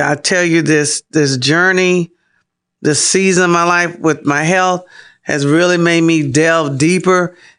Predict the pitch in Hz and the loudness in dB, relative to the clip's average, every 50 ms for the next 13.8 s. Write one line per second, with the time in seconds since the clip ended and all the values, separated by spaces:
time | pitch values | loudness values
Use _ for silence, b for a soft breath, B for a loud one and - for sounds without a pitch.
0 | b - 160 151 - - 170 147 151 139 147 165 175 175 175 175 156 156 147 147 | b -8 -6 -4 -2 0 0 0 0 2 2 2 2 2 2 0 0 0 0 0
1 | 139 139 135 131 156 165 165 160 170 170 170 170 156 160 170 165 165 160 147 147 | 0 0 0 0 0 0 0 0 0 0 0 -2 -2 0 0 0 0 0 0 -2
2 | 143 - - 175 180 180 175 170 170 170 170 165 b b b b b b _ - | -4 -4 -2 0 0 2 2 2 2 0 -2 -4 b b b b b b _ -8
3 | - 135 147 143 139 135 135 123 170 170 175 185 180 180 170 165 160 160 170 180 | -4 -2 -2 -2 -2 -2 -2 0 0 2 2 2 2 2 2 0 0 2 0 0
4 | 175 170 175 175 170 170 b b b b b b b b - - 139 131 135 135 | 0 0 0 -2 -4 -6 b b b b b b b b -6 -4 -2 -2 0 0
5 | 165 165 165 151 143 139 139 165 165 165 175 160 156 156 151 160 170 180 175 - | 0 2 2 2 2 2 0 0 0 0 -2 0 0 0 0 0 0 0 -2 -2
6 | 156 139 147 151 156 160 160 156 151 - - 131 135 156 156 151 147 143 143 B | -2 0 0 0 0 0 0 0 -2 -4 -6 -4 -2 0 0 0 0 -2 -6 B
7 | B B B B B _ - - - 208 196 190 185 170 165 156 160 165 160 156 | B B B B B _ -6 -2 0 0 0 0 0 0 -2 0 0 0 0 0
8 | 156 147 - 156 139 139 143 - - 175 156 156 151 147 147 151 151 147 143 - | 0 -2 -2 -2 0 0 -2 -2 -2 0 0 0 0 0 0 0 0 0 -2 -2
9 | - - 196 190 190 190 185 175 165 156 156 156 160 156 151 151 147 - - 156 | 0 0 0 2 2 2 2 2 2 2 2 2 2 2 0 0 -2 -4 -2 -2
10 | 151 143 139 143 - B B B B B B B B B - 160 165 165 160 160 | -2 -2 -2 -6 -10 B B B B B B B B B -6 -4 -2 0 0 2
11 | 156 151 147 - 147 139 139 147 156 151 143 147 - 208 196 190 190 185 170 165 | 2 0 0 -2 -2 0 0 0 0 0 0 0 0 0 0 0 0 0 0 0
12 | 160 160 165 165 156 - - 151 151 151 147 147 147 139 139 156 147 147 147 143 | 2 2 2 0 0 0 0 0 0 0 0 0 -2 -2 -2 -2 -2 0 0 0
13 | 143 143 143 139 - 139 135 - - 160 156 147 139 135 B | 0 0 0 -2 -2 -4 -4 -2 -2 0 0 0 0 -2 B